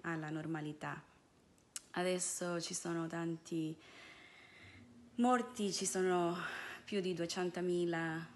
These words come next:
persone morte per questa situazione e non sembra di fermarsi ancora. Poi la gente continua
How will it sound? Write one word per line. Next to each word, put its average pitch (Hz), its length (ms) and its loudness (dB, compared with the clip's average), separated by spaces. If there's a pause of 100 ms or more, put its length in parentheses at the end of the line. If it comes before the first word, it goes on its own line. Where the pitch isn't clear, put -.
(140)
persone 170 460 0
morte 165 480 -2
per 165 160 -4
questa 160 680 -4
situazione 170 1300 -2 (340)
e 160 680 0 (220)
non 180 240 2
sembra 175 380 2
di 160 100 0
fermarsi 165 600 -2
ancora. 165 680 -2 (460)
Poi 170 300 2
la 160 120 4
gente 165 720 0
continua 160 920 0